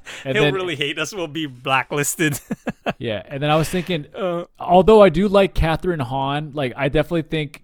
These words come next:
Speaker 1: she, she's good, but I feel like the character was underwritten for her.
Speaker 2: Oh, yeah,
Speaker 1: whereas,
Speaker 2: for sure.
Speaker 1: whe-,
Speaker 2: Yeah.
Speaker 1: whereas, like, if you put Kristen Wiig in that role, like,
Speaker 2: Okay.
Speaker 1: au-, it, like, I feel like that au-, that makes that boring role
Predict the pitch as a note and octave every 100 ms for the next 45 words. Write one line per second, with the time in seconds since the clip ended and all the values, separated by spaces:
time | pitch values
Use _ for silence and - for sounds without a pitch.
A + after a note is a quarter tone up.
0 | C3+ - D3 C#3 C#3 C#3 - C#3 B2 G#2+
1 | B2 C3 A#2+ B2+ G#2+ - G3+ G3 - D3+
2 | - F3+ - F3 D#3 C3 C3+ - E3 E3+
3 | D3+ C#3 A#2 B2 - E3+ - F#3 E3 E3
4 | F3+ G#3 F#3 C3+ C3 - - - G#3+ C#3+
5 | A2+ F#2+ - - D#3 D#3 D3 D#3 - D3
6 | F3 - F#3 - - F3 - E3+ C#3 B2+
7 | C#3+ D#3 D#3+ D#3+ E3+ E3+ E3+ F3+ F#3 G3
8 | - - - - D3 B2 - C3+ E3 E3+
9 | D3+ D#3 C#3+ B2+ B2+ E3+ D#3 - C3+ C3+
10 | C3+ C3 - C#3+ D#3 D3 C#3+ C3 D3+ -
11 | - C#3+ B2+ A#2+ C3 C#3 C#3 B2+ B2+ C3
12 | C3 A#2+